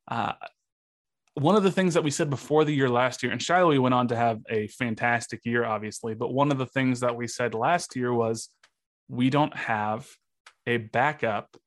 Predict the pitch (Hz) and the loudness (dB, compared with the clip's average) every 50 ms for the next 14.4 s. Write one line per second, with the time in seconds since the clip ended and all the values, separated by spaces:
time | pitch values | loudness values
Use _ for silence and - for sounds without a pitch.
0 | _ _ _ _ - 117 113 110 107 110 113 110 - - 147 139 127 110 107 110 | _ _ _ _ -4 -2 -2 0 0 -2 -2 -4 -2 0 2 2 2 0 -4 -8
1 | 117 120 127 135 123 131 131 135 131 117 110 120 120 120 113 113 117 117 110 110 | -6 -2 -2 0 2 2 2 4 2 2 0 2 0 2 2 2 2 2 2 0
2 | 113 113 113 107 - - - 110 104 101 - - - _ _ _ - 123 123 127 | 0 -2 -4 -4 -6 -6 -8 -8 -8 -8 -10 -16 -20 _ _ _ -2 0 2 2
3 | 123 120 - 123 127 123 123 123 117 117 117 113 110 110 - - - - - - | 2 2 0 0 0 2 2 2 4 4 2 2 2 -2 -6 -8 -12 -18 -20 -20
4 | _ _ _ 117 107 104 - - 113 120 123 113 107 101 - 120 117 107 107 107 | _ _ _ -2 0 0 0 0 2 2 2 2 -2 -4 -2 -2 -2 -2 -2 -6
5 | - - 117 113 110 - - 110 113 123 120 113 - 120 117 113 117 117 110 113 | -2 -2 0 -2 -2 -6 -12 -10 -4 -4 -4 -2 0 0 0 2 2 0 -2 -2
6 | 110 110 107 113 113 - - 127 - 127 123 110 104 123 117 117 - - 104 117 | -4 0 2 2 2 2 -2 -6 -6 -4 -4 -2 0 0 0 0 -2 -4 -6 -8
7 | 117 - 120 113 107 - - 110 110 - - 117 110 107 - - 117 107 107 - | -4 -2 -2 -2 -2 -2 -4 -6 -6 -6 -6 -8 -8 -8 -4 -2 -2 -2 -2 -4
8 | 110 - - 110 110 - - 117 - - 117 113 117 117 - - - - 147 - | -8 -6 -4 -4 -4 -4 -8 -12 -6 -6 -6 -4 -4 -6 -6 -8 -8 -12 -14 -14
9 | _ _ _ _ _ _ _ _ _ - - - 113 104 101 101 107 - - _ | _ _ _ _ _ _ _ _ _ -8 -4 0 0 0 0 0 -2 -4 -8 _
10 | _ _ _ _ _ _ _ _ _ _ - 110 107 113 135 143 135 117 110 135 | _ _ _ _ _ _ _ _ _ _ -8 -4 -2 0 0 0 0 0 -2 -2
11 | 143 143 - _ _ _ _ _ 123 110 113 117 113 110 110 117 139 139 127 110 | -4 -8 -12 _ _ _ _ _ -4 -2 0 0 2 0 0 0 0 0 0 0
12 | 107 107 110 117 - 135 127 143 143 139 - 151 156 156 139 110 107 110 135 143 | 0 -2 -2 -4 -4 -4 -2 -2 -4 -2 0 0 0 2 0 0 -2 -2 -4 -6
13 | - - _ _ _ _ _ - 117 113 107 110 113 117 117 - - - - 139 | -8 -12 _ _ _ _ _ -2 0 0 2 2 2 2 0 -2 -6 -2 0 2
14 | 127 117 135 - - - - - | 2 2 0 -2 -6 -8 -10 -12